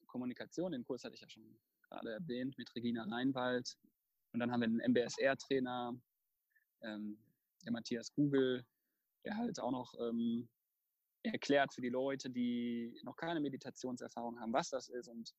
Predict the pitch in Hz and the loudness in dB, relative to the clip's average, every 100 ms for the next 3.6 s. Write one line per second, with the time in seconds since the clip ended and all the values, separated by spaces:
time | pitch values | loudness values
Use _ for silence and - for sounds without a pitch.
0 | _ _ _ 135 131 123 156 135 123 117 | _ _ _ -2 0 0 0 0 0 -2
1 | 117 - 131 123 117 131 143 _ _ _ | -2 2 2 2 0 -4 -8 _ _ _
2 | _ _ _ _ _ _ _ 127 127 127 | _ _ _ _ _ _ _ 2 4 2
3 | 123 123 123 120 - | 2 2 2 2 -10